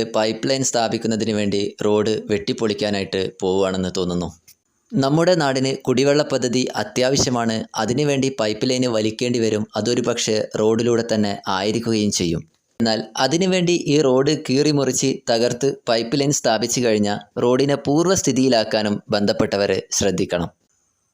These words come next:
നമ്മുടെ നാട്ടിലെ പല റോഡുകളിലും പല കാലങ്ങളിലായി പല അവസരത്തിലും പല കാര്യങ്ങൾക്കും വേണ്ടി റോഡുകൾ കീറിമുറിച്ച് പിന്നീട് ഏച്ചുകൂട്ടി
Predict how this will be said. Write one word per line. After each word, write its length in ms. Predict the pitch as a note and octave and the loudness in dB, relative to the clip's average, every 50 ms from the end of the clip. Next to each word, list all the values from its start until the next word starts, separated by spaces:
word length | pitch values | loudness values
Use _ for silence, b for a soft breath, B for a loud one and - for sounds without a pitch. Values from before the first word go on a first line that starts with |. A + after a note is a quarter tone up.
| _ - | _ -4
നമ്മുടെ 320 | C3 C3 D3+ E3+ F3 F#3 | -2 0 2 2 2 2
നാട്ടിലെ 340 | F3+ E3+ D#3 C#3+ C#3+ C#3 C#3+ D3 - - - | 2 0 0 0 0 0 -2 -2 -4 -2 0
പല 180 | C3+ B2 B2+ D3 D#3+ - - - | 2 2 4 2 0 0 0 0
റോഡുകളിലും 580 | C3+ C3 - - D3 C#3+ C3+ C3 A#2+ A#2+ A#2+ A2+ - - | 2 2 4 2 2 2 2 2 2 0 -2 -4 -6 -4
പല 260 | - C3+ C3 C3 D#3 F3 | 0 0 2 2 0 0
കാലങ്ങളിലായി 760 | D#3+ C#3+ B2 A#2+ B2+ C#3+ D3+ D3+ C#3+ D3 C3+ B2 A2+ A2 A2 - - - | 0 0 0 2 2 2 0 2 2 2 2 2 2 0 0 -2 -4 -2
പല 200 | - B2+ B2+ C#3+ D#3+ - - | 0 0 2 2 0 -2 0
അവസരത്തിലും 720 | C#3+ C3 A#2+ C#3+ C#3+ - D#3 C#3 B2+ A#2+ - B2 A#2 A#2 A#2 A#2 - - - | -2 0 0 0 0 0 0 0 0 -2 -2 -2 -2 0 -2 -4 -6 -8 -4
പല 200 | - B2+ C3+ D#3 | 0 0 2 2
കാര്യങ്ങൾക്കും 640 | F#3 - C#3+ B2+ B2+ C3+ D3 D3+ D#3 D3+ D3+ - C#3+ C3 | 0 0 0 0 0 0 2 2 2 0 0 0 0 0
വേണ്ടി 260 | A#2+ A2 G#2+ G#2+ A2 A2+ - - - - | 0 0 0 0 0 0 -2 -4 -2 0
റോഡുകൾ 440 | A#2 A#2+ B2 C3 C3 C3+ A#2+ A#2+ A#2+ A#2 A#2 - | 2 2 2 2 2 0 0 0 0 -2 -4 -8
കീറിമുറിച്ച് 720 | - - A#2+ B2+ C3+ C#3+ C3+ C3 A2+ G#2+ - - A2 G#2+ G#2+ - - | -6 -2 0 2 2 2 2 0 0 -2 -2 -2 -2 -2 -2 -4 -2
പിന്നീട് 380 | A#2+ A#2 B2+ C3 C3+ C3+ B2+ C3 B2 - | -2 0 0 2 2 2 0 -2 -4 -2
ഏച്ചുകൂട്ടി 680 | C#3 B2+ C3 C#3 - - D#3 - B2+ B2 A#2+ A#2+ A#2 | 0 0 0 0 0 -2 -2 0 0 -2 -2 -2 -2